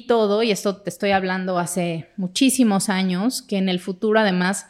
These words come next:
me vi madre, cosa que yo en ese momento, pues, no tenía ni pensado, ni tenía idea. Eh, hablé con toda la gente del presente,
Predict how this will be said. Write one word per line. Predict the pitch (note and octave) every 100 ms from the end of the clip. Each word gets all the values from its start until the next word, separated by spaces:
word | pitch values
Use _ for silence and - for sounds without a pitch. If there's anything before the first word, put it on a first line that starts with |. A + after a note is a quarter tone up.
| _ _ _ -
me | F#3+ F#3+
vi | G#3+
madre, | G#3+ G3+ F3+ F#3
cosa | F3+ F#3 F3+
que | E3+
yo |
en | E3+
ese | E3+ F3
momento, | D#3 D#3+ D#3+ F3 -
pues, | C#3+
no | D3 D3+ D3+ -
tenía | D3 D3+ D3+
ni | D#3 D3+
pensado, | D3+ D3+ - F3 D#3+ D#3+
ni | E3+ C#3
tenía | C#3+ D3+
idea. | E3 G3 E3 D#3 A#3+ - - - _
Eh, | - F3+ F3+ F3 F3 F3
hablé | F#3 G3+ G#3 G#3+
con | G#3+ F#3+
toda | G3
la | F#3 F3
gente | F#3 E3+ E3+
del | D#3+
presente, | E3 D#3+ - G3 G3 G3 F#3+ F#3+ F#3+ F3+